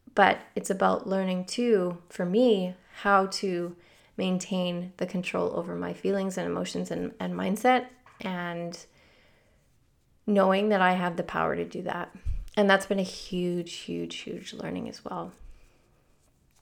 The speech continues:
Next thing I, um, I have really learned how to do is to feel. <laughs> And I know that might sound crazy, um, but the reality for me was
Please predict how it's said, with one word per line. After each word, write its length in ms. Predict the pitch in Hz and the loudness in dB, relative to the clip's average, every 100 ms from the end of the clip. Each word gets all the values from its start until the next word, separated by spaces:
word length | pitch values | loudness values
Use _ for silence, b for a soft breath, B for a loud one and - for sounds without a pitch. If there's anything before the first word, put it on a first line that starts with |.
| _ _ _ _ _ B B B B | _ _ _ _ _ B B B B
Next 160 | 233 233 | 0 4
thing 180 | 269 | 4
I, 220 | 254 233 - | 4 2 2
um, 420 | 214 190 185 - | 0 2 -2 -2
I 420 | 202 190 185 180 - B B | 0 2 2 0 -2 B B
have 240 | - 214 196 | 0 0 2
really 240 | 196 196 | 2 2
learned 340 | 180 180 185 180 | 2 0 0 4
how 160 | 185 | 4
to 120 | 180 | 4
do 280 | 175 196 196 | 4 2 4
is 140 | 180 175 | 2 -2
to 120 | 190 | -6
feel. 520 | 185 185 214 190 170 - B B B | -2 4 6 6 4 0 B B B
<laughs> 100 | 214 - - B B B B B | -4 -4 -12 B B B B B
And 120 | 254 | 6
I 40 | |
know 160 | 269 294 | 8 8
that 140 | 330 | 6
might 160 | 294 269 | 4 4
sound 180 | 240 220 | 2 2
crazy, 580 | 196 220 196 175 - - | 2 2 2 -2 -4 -4
um, 680 | 202 196 196 196 196 202 185 - - | 0 2 2 2 0 -2 -4 -14 -4
but 120 | 220 | 0
the 100 | 226 | 2
reality 640 | 226 226 240 269 277 269 B B B | 4 6 6 6 2 0 B B B
for 200 | - 202 | 4 6
me 460 | 208 240 196 190 | 8 10 8 6
was 460 | 196 190 185 185 | 2 2 2 0